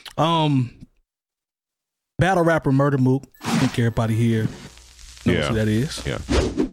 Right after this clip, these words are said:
Speaker 1: Um, we all know the rise of, um, the battle rap culture.
Speaker 2: Mm-hmm.
Speaker 1: Like, Loaded Lux came out with, um, Wilder. Like, when
Speaker 2: Yeah, yeah, yeah.
Speaker 1: brought him to the ring.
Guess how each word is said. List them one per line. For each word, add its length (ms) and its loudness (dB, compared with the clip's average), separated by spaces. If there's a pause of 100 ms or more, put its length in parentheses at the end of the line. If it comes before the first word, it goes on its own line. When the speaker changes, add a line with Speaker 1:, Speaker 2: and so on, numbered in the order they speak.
(140)
Speaker 1:
Um, 680 2
we 140 4
all 120 2
know 120 2
the 60 4
rise 360 0
of, 200 0
um, 480 -2 (500)
the 60 2
battle 280 2
rap 200 0
culture. 400 -4 (440)
Speaker 2:
Mm-hmm. 140 0
Speaker 1:
Like, 120 2
Loaded 240 2
Lux 220 0
came 260 0
out 200 0
with, 140 0
um, 440 0 (460)
Wilder. 420 -2 (560)
Like, 180 0
when 300 2 (260)
Speaker 2:
Yeah, 240 2
yeah, 200 0
yeah. 120 2
Speaker 1:
brought 140 2
him 80 0
to 80 -2
the 80 0
ring. 320 0